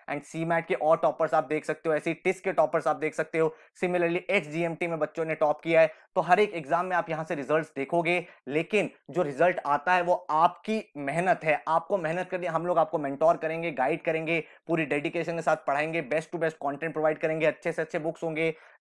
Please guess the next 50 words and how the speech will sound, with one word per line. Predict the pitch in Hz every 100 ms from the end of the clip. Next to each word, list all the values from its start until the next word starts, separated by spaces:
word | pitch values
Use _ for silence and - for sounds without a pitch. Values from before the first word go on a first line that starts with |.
| _
to | 190
the | 180
point | 175 175 175 170
मॉक्स | 139 160 170
होंगे, | 175 170 170 165 - -
लेकिन | 147 196
उनको | 170 160 180
सॉल्व | 165 160 180
आपको | 165 151 165
करना | 147 139
है, | 151
उनको | 165
पढ़ना | 170 - 156 180
आपको | 180 156 - 156
है। | 139 - - _
तो | 185
अगर | 165 165 208
आप | 196 -
एफर्ट | 160 - 175
लगाने | 170 151 156
के | 160
लिए | 165
तैयार | - 127 139 156
हो, | 170 165 - -
then | 127 185
you | 180
are | 170
at | 160
the | 151
right | 147 151 -
platform। | 147 139 165 165
अगर | 156
आप | 160 160
एक | -
सीरियस | 156 170 180
स्टूडेंट | 170 - 160 156
हो | 156
जिसका | 143 - 180 175 - - 131
ड्रीम | 151 190 185
है |
कि | 170
सर | 175 170
मुझे | 165 165
एक | 170
अच्छे | - - 202
एमबीए | 180 170
कॉलेज | 165 156 160
में |
पहुंचा | 156 139 151 151
दो, | 170 165